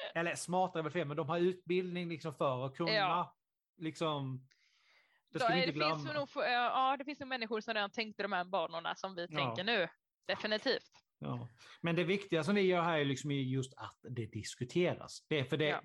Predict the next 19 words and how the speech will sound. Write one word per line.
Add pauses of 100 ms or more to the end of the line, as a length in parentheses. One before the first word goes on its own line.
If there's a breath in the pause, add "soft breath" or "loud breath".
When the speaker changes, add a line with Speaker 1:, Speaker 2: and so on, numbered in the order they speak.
Speaker 1:
det
är, (260 loud breath)
oavsett
vad
det (100)
är,
om
det
är
mobbning
eller,
liksom,
vad
som, (420 loud breath)
ska (160)
aldrig
sluta
diskutera
det.